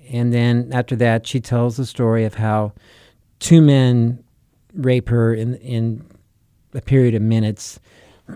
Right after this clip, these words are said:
<clears throat> And then after this happens, she writes, "I pull myself up on the steps, gather my things, drag myself along the wall toward the basement door.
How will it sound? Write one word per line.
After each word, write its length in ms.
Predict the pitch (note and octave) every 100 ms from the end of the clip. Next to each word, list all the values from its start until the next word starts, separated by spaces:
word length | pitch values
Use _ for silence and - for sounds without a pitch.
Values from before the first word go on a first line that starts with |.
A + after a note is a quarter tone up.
| -
<clears throat> 0 | - - - - - _ _ _ _ _ _ B2
And 140 | C3+
then 140 | C3
after 260 | B2+ C3+ C3+
this 200 | B2 A2+
happens, 600 | B2+ A#2+ A#2 A2 G#2+ - _ - - _ _ _
she 220 | - D3+
writes, 340 | B2+ A#2 A2+
"I 100 | A#2+
pull 260 | A#2+ E3+ F3
myself 480 | E3+ D#3+ E3 D3+ C#3
up 180 | C#3 C#3+
on 80 |
the 80 | C#3
steps, 560 | - - A#2+ A#2+ - -
gather 340 | - C3 D3+
my 160 | E3 E3
things, 460 | - C3 C3 B2
drag 260 | - B2 C3
myself 460 | C#3+ C3+ - B2+ -
along 380 | A2+ A2+ A2+
the 80 | A2
wall 260 | A2 A2 G#2
toward 320 | - A2 G#2
the 80 | G2+
basement 500 | G#2+ G#2+ - G#2 G2
door. 400 | G#2 G2 F#2